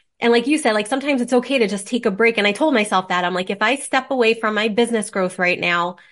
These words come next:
nothing's gonna happen 'cause God's got me. He knows what's best for me. And this is happening now because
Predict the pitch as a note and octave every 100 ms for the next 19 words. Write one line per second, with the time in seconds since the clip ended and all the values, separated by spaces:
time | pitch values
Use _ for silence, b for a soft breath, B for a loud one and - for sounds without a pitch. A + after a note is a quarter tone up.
0 | b b G#3+ B3 B3 D4 B3+ C#4 C4 B3+
1 | B3 A#3+ G#3 G#3+ F#3+ G3+ G#3 G3 G3 G3
2 | F3 E3+ F#3+ A3+ B3+ B3 C4 B3+ B3 F#3
3 | - G3+ F#3 E3 - B B B - A#3
4 | A#3+ D#4 C#4 C#4+ D4 C4 A#3 G#3+ G3 F#3+
5 | G3 G3+ A3+ G3+ G3 G3